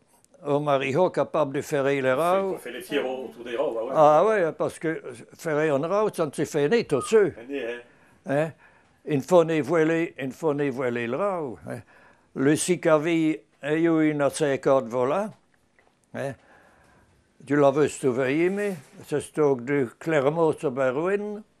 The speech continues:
Speaker 1: hein. Euh, tu le veux, t'as pas ça, je dis, putain, tu veux pas les veiller, qui met qui fait le rail. Tu me racontes qu'ils mettent le rail à l'évière.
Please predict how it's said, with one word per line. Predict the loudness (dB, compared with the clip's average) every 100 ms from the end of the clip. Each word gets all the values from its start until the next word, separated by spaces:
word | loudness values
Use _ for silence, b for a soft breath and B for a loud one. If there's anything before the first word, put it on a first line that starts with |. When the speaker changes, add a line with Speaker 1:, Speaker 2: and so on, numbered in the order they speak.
| _ -20 _
Speaker 1:
hein. | -10 -10 -14 b b b b b b b -12
Euh, | -2 0 0 -2 _ _ _ _ _ _ _ _ _ _ B B B B B B
tu | 2
le | 2
veux, | 4 0
t'as | 0 -2
pas | 0 -2
ça, | 0 0 0 -4
je | -14
dis, |
putain, | -12 -10 -6 -4
tu | -4
veux | -4 -6
pas | -2 -2
les | 0 0
veiller, | -2 0 0 -2 b b b b b b _ _
qui | -4
met | 0 0
qui | 0 -4
fait | -2 -2
le | 0 0
rail. | 0 -2 -6 -12 -20 _ -20 _ _ _ -20 -20 -20 _ _ _ _ _ _ _ _ _ _ _ _ _ _ _ _ _ _ _
Tu | 6 6
me | 8
racontes | 4 4 2 0 0
qu'ils | -2
mettent | -2 -2
le | 0 0
rail | 2 2
à | 0
l'évière. | 0 -4 -4 -6 -6 -8 -12